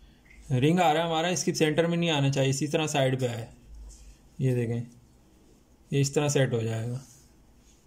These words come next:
ठीक है।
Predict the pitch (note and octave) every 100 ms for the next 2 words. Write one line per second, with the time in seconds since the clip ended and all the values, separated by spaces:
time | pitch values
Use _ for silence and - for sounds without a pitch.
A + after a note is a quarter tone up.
0 | _ - - _ _ _ _ _ - _
1 | _ - - - - - _ _ _ _
2 | - - D#3+ G3